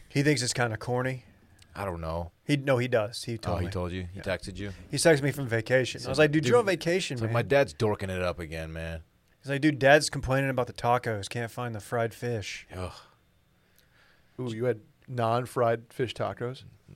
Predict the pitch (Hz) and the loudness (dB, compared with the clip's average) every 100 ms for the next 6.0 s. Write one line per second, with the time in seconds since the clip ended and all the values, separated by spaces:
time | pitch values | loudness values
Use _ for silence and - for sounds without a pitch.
0 | - 90 85 78 80 82 78 76 131 120 | -16 -10 -10 -8 -6 -6 -6 -10 -6 0
1 | 147 170 170 156 147 131 - 135 127 110 | 2 2 0 2 0 0 -4 0 2 2
2 | 92 - 85 82 98 87 82 82 110 80 | -4 -14 -8 -4 -4 -6 -8 -8 -6 -4
3 | 78 - _ _ _ _ 107 95 85 82 | -6 -8 _ _ _ _ -6 -6 -6 -6
4 | 76 78 78 - 107 107 - _ _ - | -8 -10 -10 -10 -12 -16 -18 _ _ -20
5 | _ _ _ 82 78 76 76 - - - | _ _ _ -14 -12 -12 -14 -18 -20 -20